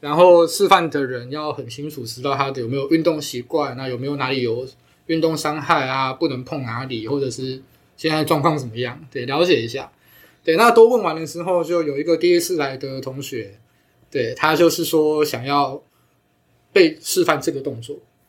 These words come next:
对，那我们的想法就是很简单嘛，我一堂课教了很多的动作，那每一个动作可能会有不同人上来示范。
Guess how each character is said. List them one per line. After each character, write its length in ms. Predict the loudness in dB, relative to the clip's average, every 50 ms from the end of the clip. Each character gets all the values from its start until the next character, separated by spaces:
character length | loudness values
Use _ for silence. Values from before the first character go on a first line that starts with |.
| _ _ _ _ _ _
对， 120 | -10 -6 0
那 260 | 4 4 4 4 4
我 140 | 2 2 2
们 120 | 2 4
的 60 | 2
想 160 | 4 4 4 4
法 160 | 4 4 6
就 100 | 4 4
是 200 | 4 2 0 0
很 100 | 2 2
简 100 | 2 4
单 140 | 4 4 4
嘛， 100 | 4 4
我 120 | 4 4
一 20 |
堂 180 | 2 2 -2 2
课 140 | 4 4 4
教 180 | 4 4 2
了 60 | 2 2
很 140 | 0 0
多 120 | 0 2 2
的 60 | 2
动 180 | 0 -2 -6 -8
作， 300 | -8 -8 -8 -8 -10 _ -10
那 280 | -6 -4 -2 -2 -4 -4
每 160 | -2 0 2
一 20 | 6
个 100 | 6 6
动 160 | 6 6 2
作 140 | 4 2 2
可 120 | 2 0
能 100 | -4 -2
会 100 | 0 0
有 80 | 0 0
不 100 | -2 -6
同 160 | -6 -6 -10
人 140 | -10 -10 -10
上 140 | -10 -10 -10
来 80 | -10
示 160 | -14 -14 -14
范。 200 | -14 -14 -16 -18